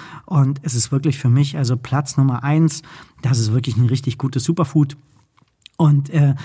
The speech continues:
kann auch natürlich auch als Tee verarbeitet werden. Zweiter, äh, als zweiter Platz bei mir stehen die roten Beete. Roten Beeten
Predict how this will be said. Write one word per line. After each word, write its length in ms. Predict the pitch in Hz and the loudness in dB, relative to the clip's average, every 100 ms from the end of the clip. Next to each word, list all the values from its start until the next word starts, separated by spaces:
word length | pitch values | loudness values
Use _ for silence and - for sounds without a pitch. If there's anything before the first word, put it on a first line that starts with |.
| - | -10
kann 180 | - 202 | -2 0
auch 100 | 208 | 0
natürlich 400 | 180 - 190 - | -2 -2 -6 -4
auch 200 | 165 - - | -6 -6 -6
als 300 | 170 - - _ - | -6 -6 -12 _ -10
Tee 260 | - 151 127 | 0 2 2
verarbeitet 680 | - 101 90 82 - - | -4 -10 -12 -16 -18 -16
werden. 300 | 92 - 98 - _ _ - - - - - - | -16 -16 -18 -20 _ _ -20 -20 -20 -20 -20 -6
Zweiter, 480 | - 175 254 277 233 | 2 2 2 -2 -2
äh, 40 | 196 | 0
als 300 | 190 190 - | 0 -2 -4
zweiter 240 | 208 208 | -4 -4
Platz 220 | 208 208 | -4 -4
bei 80 | 190 | 0
mir 160 | 185 190 | 0 0
stehen 240 | - 185 | 2 2
die 60 | 165 | 2
roten 360 | 147 160 123 | 0 0 0
Beete. 400 | 131 143 233 285 - _ _ _ - | 0 -4 -4 -6 -10 _ _ _ -6
Roten 480 | 196 131 220 - 220 | -2 0 0 0 -2
Beeten 500 | 170 202 190 185 160 | 0 -4 -2 0 0